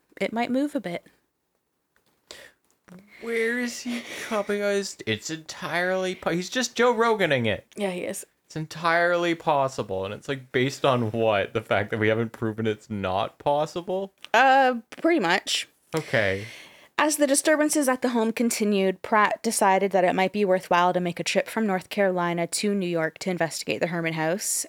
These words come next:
Speaker 1: and so he arrived on February twenty-sixth. The Hermans received him as they received all of their guests, very politely, and if Doctor Pratt could suggest an explanation, then the Hermans would be grateful for it.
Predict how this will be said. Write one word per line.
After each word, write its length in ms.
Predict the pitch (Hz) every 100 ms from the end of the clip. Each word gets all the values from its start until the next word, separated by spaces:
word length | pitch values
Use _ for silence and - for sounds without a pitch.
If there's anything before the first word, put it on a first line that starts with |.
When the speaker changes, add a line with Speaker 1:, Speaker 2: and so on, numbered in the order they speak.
| -
Speaker 1:
and 400 | 180 175 170 175
so 160 | -
he 180 | 170 185
arrived 280 | 175 165 165
on 100 | 180
February 380 | 175 160 160 156
twenty-sixth. 760 | - - - - - - - _ - - - -
The 80 | 214
Hermans 300 | 208 226 254
received 320 | 294 - 208
him 140 | 247 226
as 120 | 220
they 100 | 240
received 400 | 240 - 208 220
all 160 | 143 156
of 80 |
their 120 | 170 247
guests, 680 | - 156 - - - -
very 180 | - 143
politely, 640 | 170 180 151 - 190 311 _ - - - -
and 240 | 175 175
if 100 | 180
Doctor 280 | 160 156 180
Pratt 360 | - 156 151
could 260 | - - 170
suggest 500 | - 208 - 156 -
an 100 | -
explanation, 720 | 165 - - 175 160 254 269
then 160 | 233 180
the 60 |
Hermans 320 | 180 165 170
would 100 | 175
be 80 | 185
grateful 320 | 277 294 -
for 180 | - -
it. 140 | -